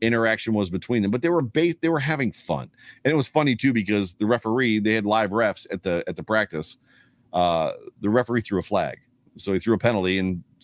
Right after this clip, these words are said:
motioned, you know, unsportsmanlike conduct, blah, blah, blah, blah, 'cause it was, it was a penalty, but it was hilarious.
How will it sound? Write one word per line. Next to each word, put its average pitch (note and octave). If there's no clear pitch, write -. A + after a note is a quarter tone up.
motioned, G2+
you F#2
know, D#2+
unsportsmanlike F2
conduct, D#2+
blah, E2
blah, D#2+
blah, D#2
blah, D2+
'cause D3
it D3+
was, F#2+
it -
was -
a -
penalty, B2+
but G2+
it -
was A2
hilarious. C3+